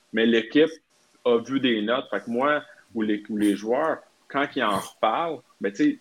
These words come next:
ah, il t'a vu, il t'a aimé à ce showcase-là, t'étais peut-être trop jeune, t'étais peut-être, tu sais, whatever, mais ça donne peut-être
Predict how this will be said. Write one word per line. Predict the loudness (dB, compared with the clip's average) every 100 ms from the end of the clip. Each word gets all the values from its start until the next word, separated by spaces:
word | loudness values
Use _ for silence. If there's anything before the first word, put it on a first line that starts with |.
| _
ah, | -2 -2
il | -2 2
t'a | 2
vu, | 4 0 -2
il | 0
t'a | 0 0
aimé | 0
à | -4
ce | -6
showcase-là, | -2 0 0 -4
t'étais | 0 -2
peut-être | 0 -2 -4
trop | -4 0 0
jeune, | 0 -2 -2
t'étais | -4 -4
peut-être, | 2 0 0 _ -20 _ _
tu | 2
sais, |
whatever, | 2 4 4 4 2 2
mais | -2 -4 _ _ _
ça | -4 0
donne | 0 -2 -2 0
peut-être | 0 0